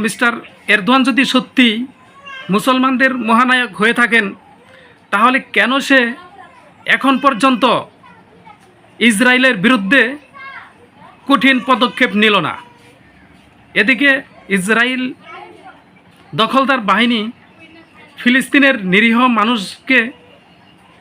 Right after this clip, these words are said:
পাখির মতো গুলি করে বোমা ফেলে হত্যা করতেছে, আর তুরস্ক সে বছরের পর বছর ইসরায়েলের বিরুদ্ধে পেপার পত্রিকা,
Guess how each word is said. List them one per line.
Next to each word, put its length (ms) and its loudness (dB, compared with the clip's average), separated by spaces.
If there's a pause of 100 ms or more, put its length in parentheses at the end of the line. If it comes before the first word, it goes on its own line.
(760)
পাখির 420 2
মতো 240 0 (680)
গুলি 360 2 (100)
করে 180 4 (240)
বোমা 240 2 (120)
ফেলে 240 2
হত্যা 280 -2
করতেছে, 380 -4 (1080)
আর 60 -2 (140)
তুরস্ক 380 2 (240)
সে 140 4 (1400)
বছরের 480 2
পর 100 2 (160)
বছর 340 4 (760)
ইসরায়েলের 500 0 (100)
বিরুদ্ধে 360 0 (2000)
পেপার 380 0
পত্রিকা, 420 0